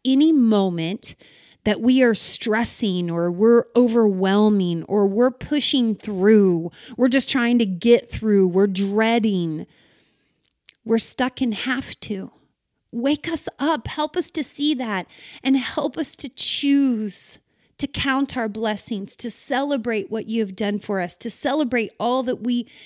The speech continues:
get to do. I pray that over the next five days, our attitudes and our actions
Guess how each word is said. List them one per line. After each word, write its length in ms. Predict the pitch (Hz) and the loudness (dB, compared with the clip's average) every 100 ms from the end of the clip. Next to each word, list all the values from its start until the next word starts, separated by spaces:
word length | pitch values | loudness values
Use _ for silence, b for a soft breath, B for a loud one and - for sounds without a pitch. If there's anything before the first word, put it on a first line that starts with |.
| B - 214 202 | B -12 -8 -2
get 500 | 269 285 - - - _ _ | 0 0 -4 -10 -10 _ _
to 120 | - 208 | -8 -4
do. 300 | 220 196 180 b b 247 | -2 -2 -4 b b -12
I 40 | |
pray 540 | - - 302 294 311 | -10 -6 0 2 4
that 340 | 233 220 175 _ _ _ | 2 -2 -6 _ _ _
over 200 | 254 247 | -2 -2
the 140 | 240 254 | -2 -2
next 400 | 233 220 - - | -2 -2 -4 -6
five 420 | 220 220 247 208 | -6 -6 -6 -4
days, 460 | 214 185 180 185 - | -4 -4 -6 -8 -8
our 180 | 208 214 - | -6 -6 -8
attitudes 800 | 208 233 247 - 277 269 240 - - | -6 -6 -4 -6 -4 -6 -6 -8 -6
and 120 | 220 | -4
our 180 | 208 - | -4 -6
actions 760 | 180 208 - - 196 180 185 | -8 -8 -8 -10 -8 -10 -12